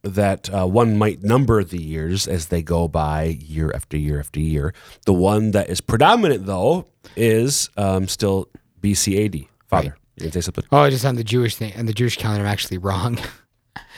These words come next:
Speaker 2: Is that right? We're actually, like, in, like, fifty-seven to seventy-seven right
Speaker 1: That
Speaker 2: now.
Speaker 1: was in twenty fourteen or something, wasn't it?
Speaker 2: Yeah.
Speaker 1: Fifty-seven, seventy-seven.
Speaker 2: Yeah. So.
Speaker 1: So, um,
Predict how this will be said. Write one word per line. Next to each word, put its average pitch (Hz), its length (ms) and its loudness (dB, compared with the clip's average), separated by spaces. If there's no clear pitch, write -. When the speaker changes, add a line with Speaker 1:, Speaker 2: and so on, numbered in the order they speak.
Speaker 2:
Is - 80 -6
that - 180 0
right? 139 300 2
We're 135 120 0
actually, 123 200 -2
like, 110 120 -6
in, 113 80 -2
like, 101 140 -4
fifty-seven 110 640 -2
to 95 40 -6
seventy-seven 90 760 -2
right 82 120 -8
Speaker 1:
That 117 80 6
Speaker 2:
now. 98 60 4
Speaker 1:
was 95 100 2
in 92 100 2
twenty 87 260 -2
fourteen 78 460 -4
or 67 40 -8
something, 65 340 -8
wasn't 69 280 -6
it? - 80 -6
Speaker 2:
Yeah. 82 180 0
Speaker 1:
Fifty-seven, - 340 -12
seventy-seven. - 280 -20
Speaker 2:
Yeah. - 140 -14
So. - 140 -12
Speaker 1:
So, 180 380 6
um, 123 340 4